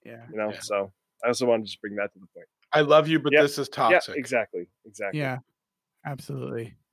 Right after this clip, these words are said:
Speaker 1: Yeah. Good call. Good call. Cool. Yeah, that was, that's a, that's a great note. Eventually there's a time where you need to pull yourself away. And like you said, not without, um, some prayerful, uh, prayerful, d-, you know, thoughts
Speaker 2: Yep.
Speaker 1: as well.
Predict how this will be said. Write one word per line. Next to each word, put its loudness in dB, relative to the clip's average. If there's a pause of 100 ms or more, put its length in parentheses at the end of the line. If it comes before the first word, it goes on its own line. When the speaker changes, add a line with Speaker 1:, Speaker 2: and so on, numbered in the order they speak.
(160)
Speaker 1:
Yeah. -12 (200)
Good -14
call. -14 (1300)
Good -12
call. -12 (540)
Cool. -4
Yeah, 2
that 2
was, -2
that's -4
a, 2
that's -2
a 4
great 4
note. 4
Eventually 2
there's 0
a -4
time 0
where 2
you 2
need 2
to -2
pull 2
yourself 0
away. 8
And 2
like -6
you -4
said, -4
not -4
without, -4 (120)
um, -6 (840)
some -4
prayerful, -6
uh, -8 (600)
prayerful, 0
d-, -6 (200)
you -8
know, -6
thoughts -8
Speaker 2:
Yep. -4
Speaker 1:
as -14
well. -6